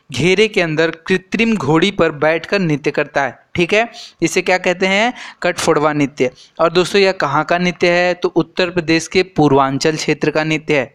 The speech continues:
ठीक है। कठफोड़वा नृत्य जो है यह पूर्वांचल में शादी के अवसर पर किया जाता है। कब किया जाता है?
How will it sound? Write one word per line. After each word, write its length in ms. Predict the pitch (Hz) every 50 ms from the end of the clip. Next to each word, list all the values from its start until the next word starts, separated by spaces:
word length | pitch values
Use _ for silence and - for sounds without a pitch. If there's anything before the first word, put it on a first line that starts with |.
| _ _ -
ठीक 180 | 165 165 165
है। 160 | 202 220 226 226 - - - - - _ -
कठफोड़वा 500 | 160 151 - - - 151 143 143 160 170
नृत्य 320 | 180 175 170 - - 165
जो 160 | 156 160 156
है 200 | 156 156 160 165 160 - - - - - -
यह 100 | 170 170
पूर्वांचल 880 | - - - 165 170 160 151 143 147 143 147 147 147 143 - 185 190 185
में 360 | 165 156 151 156 160 165 160 - - - _ _
शादी 540 | - - - 180 156 156 156 147 143 190 202
के 240 | 190 226 220 208 214
अवसर 320 | 147 151 143 143 - 170 156
पर 220 | 151 - 160 151
किया 220 | 143 - 160 156 156
जाता 260 | 151 147 143 - 135
है। 80 | 127 - -
कब 160 | 165 165 -
किया 160 | - 175 175
जाता 300 | 170 170 165 170 170 170
है? 540 | 170 175 185 190 202 208 202 - _ _ _